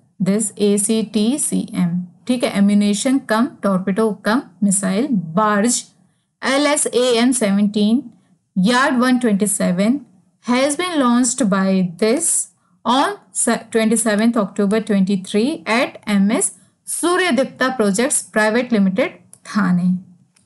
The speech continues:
ठीक है? Very, very important for सीडीएस and एनडीए candidates। ठीक है? क्योंकि ऐसे ही क्वेश्चन सीडीएस और एनडीए में पूछे जाते हैं, तो आपके लिए बहुत इंपॉर्टेंट है, ये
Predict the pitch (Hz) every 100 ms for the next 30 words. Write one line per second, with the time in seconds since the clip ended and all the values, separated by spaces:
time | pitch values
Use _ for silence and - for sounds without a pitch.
0 | _ - 247 247 494 - _ _ _ _
1 | 214 220 226 240 240 233 226 254 254 247
2 | 240 233 208 202 226 247 269 - 233 233
3 | 233 202 196 208 226 240 226 220 220 294
4 | 415 - - - _ _ _ _ _ _
5 | _ 254 233 453 - - _ _ _ _
6 | _ _ 240 240 262 233 - - - -
7 | 214 214 262 262 294 247 233 254 247 220
8 | 220 226 226 214 202 208 220 220 185 214
9 | 202 185 180 185 180 240 - - _ _
10 | - 226 202 - 233 220 196 196 202 196
11 | 190 196 208 277 285 247 247